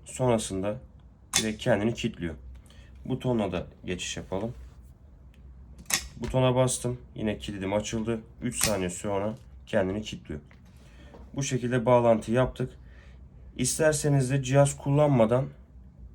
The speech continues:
pimli kilidin zaman rölesi sayesinde sadece butonla da bağlantınızı yaparak kilidinizi çalıştırabilirsiniz.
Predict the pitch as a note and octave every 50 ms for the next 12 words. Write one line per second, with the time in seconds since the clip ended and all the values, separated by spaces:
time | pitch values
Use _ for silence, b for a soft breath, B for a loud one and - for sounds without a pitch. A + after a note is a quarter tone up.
0 | - - - C3 C3+ C#3+ D3 C#3+ C#3+ C3 B2+ A#2 A#2 C3 C3+ B2 A2+ B2 B2+ C3
1 | C3+ C3 C3 C3 C3 B2+ B2 - B2+ - - B2+ A#2 G#2+ G2+ F#2+ F2+ - G2 G2+
2 | G#2+ A2+ C3+ C3+ C#3 - - - - C3 B2+ B2 A#2 B2 A2+ A#2+ A#2+ - C#3 C3+
3 | B2+ A2+ A2 A2+ B2+ A#2 G#2+ A#2+ A#2+ A#2 A#2 A#2 A2+ A2 - A2 G#2+ G2+ G#2 A#2+
4 | B2 A2+ A2 A2+ A#2+ C#3 C#3 - B B B B B B B B B B B B
5 | - - C3 B2 A2+ A2+ A2+ A#2 A#2+ B2+ - - A#2+ A#2 A2+ A2 - A#2 A#2+ A2+
6 | A2+ A#2 A2 - G2 G#2+ B2 C3 -